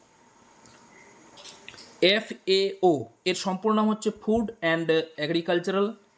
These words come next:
Organization। এর মূল লক্ষ্যগুলো কী কী দেখে নাও, পরপর আলোচনা করে দিচ্ছি। ক্ষুধা ও অপুষ্টিমুক্ত পৃথিবী গড়ে তোলা, অর্থাৎ ক্ষুধা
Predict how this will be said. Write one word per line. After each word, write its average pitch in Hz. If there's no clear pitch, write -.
Organization। 165
এর 175
মূল 185
লক্ষ্যগুলো 214
কী 208
কী 226
দেখে 151
নাও, 120
পরপর 175
আলোচনা 156
করে 143
দিচ্ছি। -
ক্ষুধা 226
ও 190
অপুষ্টিমুক্ত 202
পৃথিবী 190
গড়ে 160
তোলা, 156
অর্থাৎ 151
ক্ষুধা 208